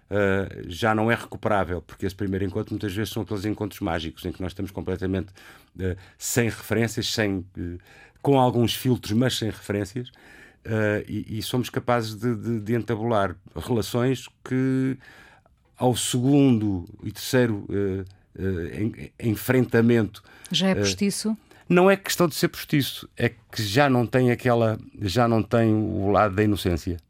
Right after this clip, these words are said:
Speaker 1: não é? Já, já há qualquer coisa,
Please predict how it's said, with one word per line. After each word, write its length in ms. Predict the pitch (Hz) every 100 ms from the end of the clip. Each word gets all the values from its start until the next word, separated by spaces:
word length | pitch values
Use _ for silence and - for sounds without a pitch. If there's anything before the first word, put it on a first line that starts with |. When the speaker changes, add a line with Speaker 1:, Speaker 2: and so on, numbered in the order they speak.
| _ _ _ -
Speaker 1:
não 140 | 92
é? 80 | 104 - - - _ -
Já, 540 | 87 98 90 87 82 - 57
já 440 | 82 82 95 92 101
há 40 |
qualquer 360 | 95 95 - 80
coisa, 420 | 104 98 90